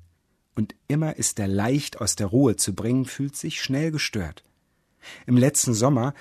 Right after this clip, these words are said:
brach Schneider eine Show ab, weil die Gastronomie ihm auf die Nerven ging.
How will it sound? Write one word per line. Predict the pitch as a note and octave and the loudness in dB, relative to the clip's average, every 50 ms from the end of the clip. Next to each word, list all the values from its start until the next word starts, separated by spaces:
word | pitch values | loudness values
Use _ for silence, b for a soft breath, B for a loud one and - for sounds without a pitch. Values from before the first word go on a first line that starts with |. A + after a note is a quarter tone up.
| B B | B B
brach | - A2 B2+ D3 D#3+ - | -2 0 2 2 2 0
Schneider | - - A#2+ A#2 C#3 D3+ D#3+ - | 0 2 2 4 4 4 2 2
eine | - A#2+ A#2 A#2 | 2 2 2 2
Show | A2 - - B2 A2+ G#2+ - | 0 0 0 0 0 0 -2
ab, | - A2+ C3 F#3 - - - | -2 -4 -4 -4 -6 -2 0
weil | B2 A#2+ B2 | 2 2 2
die | B2+ A#2 | 2 2
Gastronomie | B2+ B2 B2+ - - - - C3 B2 B2+ A#2+ B2 C#3 D#3+ D#3+ | 2 0 0 -2 -4 -2 0 2 4 6 6 6 6 6 4
ihm | - - B2 A#2+ - | 4 2 2 2 2
auf | A#2 A#2+ - - | 0 -4 -4 -2
die | - A#2 | 0 0
Nerven | A2 A2 G#2 G2 F#2 - F2+ F2+ E2 | 2 2 2 0 -2 -4 -6 -8 -6
ging. | F2 F2+ F2 F2 | -6 -6 -8 -8